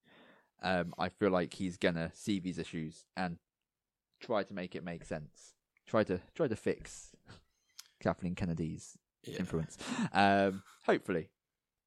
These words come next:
Speaker 1: But I think there's a lot to, 'cause all this is still only five years after the sequel trilogy, isn't it?
Speaker 2: Yeah.
Speaker 1: And I think we've got all of Thrawn still to go through, um, and some other bits. So
Speaker 2: Mm.
Speaker 1: I'm looking forward to, to the future.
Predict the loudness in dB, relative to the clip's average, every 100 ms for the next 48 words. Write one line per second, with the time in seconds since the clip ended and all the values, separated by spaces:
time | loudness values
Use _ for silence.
0 | _ _ 6 8 8 4 6 4 4 -2
1 | 0 0 4 6 8 6 2 2 4 4
2 | 2 4 4 4 4 2 0 -4 -4 -2
3 | 0 0 0 -2 -4 -4 -8 _ -14 -6
4 | -6 -6 -12 -20 _ -4 0 2 2 4
5 | 4 4 _ _ 6 8 8 4 6 6
6 | 6 -2 -2 0 2 2 2 2 2 2
7 | 0 _ _ -20 -20 _ -6 -2 0 0
8 | -2 -6 _ _ _ _ _ _ _ _
9 | _ -12 -10 -6 -6 -4 -6 -6 -14 -20
10 | _ _ _ _ _ -16 0 2 4 0
11 | -6 -16 -16 -20 _ _ _ 0 0 -2
12 | -6 -4 -2 -4 -8 -10 -10 _ _ _
13 | _ -14 -10 -4 -4 -2 -4